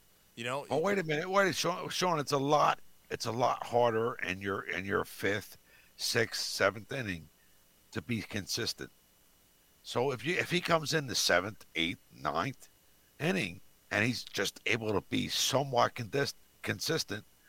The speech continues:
Speaker 2: there it is, man. Because he's got a na-, he's, he's got a nasty fucking pitch.
Speaker 1: Dude, he's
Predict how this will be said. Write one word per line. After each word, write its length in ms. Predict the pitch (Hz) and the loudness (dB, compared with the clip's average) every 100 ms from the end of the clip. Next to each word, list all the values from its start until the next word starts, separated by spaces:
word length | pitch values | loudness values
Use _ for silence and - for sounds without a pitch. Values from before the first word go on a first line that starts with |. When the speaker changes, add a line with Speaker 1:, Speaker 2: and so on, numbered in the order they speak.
| - _ _ _ _ | -20 _ _ _ _
Speaker 2:
there 180 | 98 98 | 0 2
it 80 | 117 | 4
is, 220 | 156 - | 2 2
man. 240 | 82 85 - - - - | -4 -4 -6 -16 -20 -12
Because 320 | 101 117 101 | -4 0 0
he's 220 | - 143 | 2 0
got 220 | - 113 90 | 2 2 2
a 40 | |
na-, 420 | 69 80 87 95 | -2 -4 -2 -2
he's, 340 | 92 85 - - | -2 -2 0 0
he's 260 | 95 87 | -2 -4
got 220 | 92 92 82 | 2 2 2
a 40 | |
nasty 480 | 73 78 90 - 98 | 0 2 2 2 -10
fucking 420 | - 92 - 98 | -2 -4 -4 -12
pitch. 220 | - 160 - | -6 -4 6
Speaker 1:
Dude, 160 | 185 | 6
he's 300 | 135 180 190 | 6 0 -2